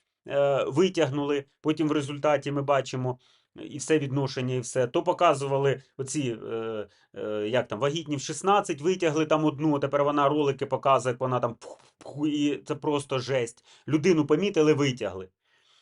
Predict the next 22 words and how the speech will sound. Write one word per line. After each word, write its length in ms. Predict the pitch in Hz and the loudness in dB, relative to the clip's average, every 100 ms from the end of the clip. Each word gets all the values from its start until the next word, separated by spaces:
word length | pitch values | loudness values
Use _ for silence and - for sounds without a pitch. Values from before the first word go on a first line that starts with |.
| _ - | _ -2
Ось 200 | 175 - | 0 2
таке 320 | 175 - 160 | 0 2 0
витягують. 760 | 120 113 104 87 90 92 _ _ _ _ - | 0 -4 -6 -6 -10 -20 _ _ _ _ -4
Отаке. 600 | 139 175 175 165 107 - _ _ _ | -2 0 0 -2 -2 -6 _ _ _
Нікому 480 | 131 156 170 214 180 | -4 -2 2 4 4
не 120 | 151 | 2
потрібне 480 | 147 151 156 190 147 | 0 -2 -2 -2 -2
непотребство. 840 | 135 131 143 127 110 - - 98 - _ _ _ | -2 -4 -4 -4 -4 -8 -16 -20 -20 _ _ _
А 100 | 123 | -6
талановитих 720 | 151 156 165 156 180 185 127 | -2 0 0 0 -2 -4 -8
людей 300 | 123 107 104 | -8 -4 -4
не 120 | 98 127 | -2 -6
витягують, 580 | 131 131 107 87 80 | -6 -6 -6 -8 -12
тому 160 | - 120 | -12 -10
що 120 | 131 | -6
талановита 640 | 127 143 156 170 175 127 | -2 0 0 0 0 -2
людина 420 | 117 123 170 185 117 | -6 -4 -2 -2 -2
може 240 | 120 131 | -4 -4
відібрати 600 | 127 127 131 151 156 113 | -6 -6 -2 0 0 -4
хліб 320 | - 190 190 _ - - - | -8 -8 -8 _ -20 -18 -6
ось 220 | 135 139 | -6 -4
таких 480 | 135 131 - - | -8 -8 -14 -16